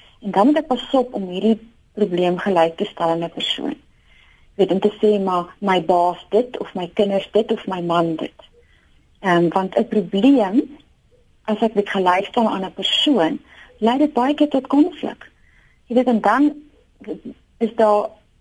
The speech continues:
blameerspeletjies wat gespeel word en iewers gaan daar groot konflik uitbreek. Ehm, jy weet, en as ek in so 'n situasie betrokke raak, dan gaan die ander persoon of begin verdedig of aanval, ehm,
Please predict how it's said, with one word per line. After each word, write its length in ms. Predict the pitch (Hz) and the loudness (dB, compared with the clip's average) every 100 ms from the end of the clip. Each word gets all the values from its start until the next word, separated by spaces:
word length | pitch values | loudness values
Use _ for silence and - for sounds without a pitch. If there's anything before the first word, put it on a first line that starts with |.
| _ - | _ -2
blameerspeletjies 1080 | 208 196 190 226 262 262 - 262 247 254 247 | 0 2 4 4 4 2 -2 0 0 0 0
wat 160 | 247 | -2
gespeel 580 | - 247 - 233 233 226 | -2 -6 -2 2 2 2
word 420 | 208 226 220 220 - - - | 2 2 2 0 -14 -16 0
en 200 | 247 247 | 0 4
iewers 360 | 285 294 330 - | 2 4 2 -2
gaan 220 | 240 220 | -4 0
daar 220 | 202 202 | 2 2
groot 400 | 196 262 277 294 | 0 2 4 4
konflik 460 | 302 185 185 185 180 | -2 -12 -12 -14 -12
uitbreek. 580 | 180 175 202 185 180 - - - _ - | -14 -14 -10 -10 -10 -14 -20 -20 _ -4
Ehm, 280 | 196 185 180 180 _ _ _ _ | 2 2 0 -4 _ _ _ _
jy 80 | - | -2
weet, 100 | 214 | 0
en 220 | 208 185 - - - | 0 -4 -8 -20 -4
as 120 | 208 - | -4 0
ek 160 | 254 269 _ _ | -4 -4 _ _
in 160 | 226 214 214 | -2 -2 -2
so 160 | - 285 | 2 4
'n 120 | 294 - | 2 0
situasie 480 | 240 208 180 190 202 | -4 -2 -2 -4 -4
betrokke 400 | 202 202 196 208 | -2 -2 0 -2
raak, 280 | 165 165 | -2 -4
dan 120 | - 196 | -2 0
gaan 140 | 240 | 2
die 80 | 254 | 2
ander 180 | 233 240 | 0 -2
persoon 440 | 247 - 220 214 - - - - - | -6 -4 -4 -4 -12 -20 -20 -12 -2
of 180 | 269 - | -2 -2
begin 300 | 269 269 226 | -2 0 0
verdedig 640 | - 170 202 220 220 - | -4 0 0 2 0 -2
of 160 | - 262 - | -2 -2 0
aanval, 720 | 233 226 233 226 208 208 202 - - _ _ | 0 0 -2 0 2 0 -2 -14 -20 _ _
ehm, 220 | 190 185 | -8 -6